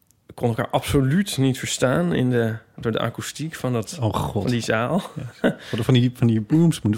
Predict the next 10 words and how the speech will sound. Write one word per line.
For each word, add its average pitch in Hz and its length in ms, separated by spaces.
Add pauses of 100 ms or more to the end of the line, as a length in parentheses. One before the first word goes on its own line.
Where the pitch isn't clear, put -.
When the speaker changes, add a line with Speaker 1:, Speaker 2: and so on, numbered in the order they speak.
Speaker 2:
die 131 160
armen 135 260
moeten 101 180
hebben, 98 180
die 156 140
Speaker 1:
Ja. 131 60
Speaker 2:
microfoons 123 400
aan, 92 220 (120)
ja. 113 200 (640)
Speaker 1:
<clears throat> - 100